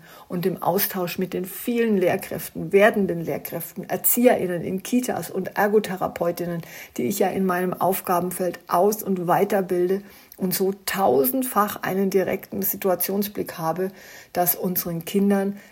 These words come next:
in dem Lebensalter, in dem sie gerade sind, also auch wo dein Kind gerade ist, sei es zwei Jahre, drei Jahre, vier Jahre, fünf Jahre, sechs Jahre oder ein Grundschulkind von sechs bis zehn, elf, ja,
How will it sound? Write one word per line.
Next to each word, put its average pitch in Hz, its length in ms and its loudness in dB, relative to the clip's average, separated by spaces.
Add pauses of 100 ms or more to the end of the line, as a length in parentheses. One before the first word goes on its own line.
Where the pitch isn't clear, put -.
(140)
in 175 180 0
dem 240 280 8
Lebensalter, 208 800 4
in 175 100 -4
dem 190 180 2
sie 196 100 -2
gerade 170 400 -2
sind, 208 440 2
also 170 200 0
auch 190 240 0
wo 190 140 2
dein 196 400 2
Kind 196 240 -2
gerade 165 340 -6
ist, - 300 -2
sei 240 180 4
es - 240 0
zwei 190 280 0
Jahre, 180 340 -2
drei 220 260 0
Jahre, 165 380 2
vier 240 320 2
Jahre, 190 320 0
fünf 254 480 2
Jahre, 175 260 -6
sechs - 420 0
Jahre 170 360 -4
oder 214 300 2
ein 190 180 -2
Grundschulkind 202 720 -2
von 190 180 -4
sechs 208 360 0
bis - 280 -6
zehn, 220 480 0
elf, 190 460 2
ja, 170 260 -2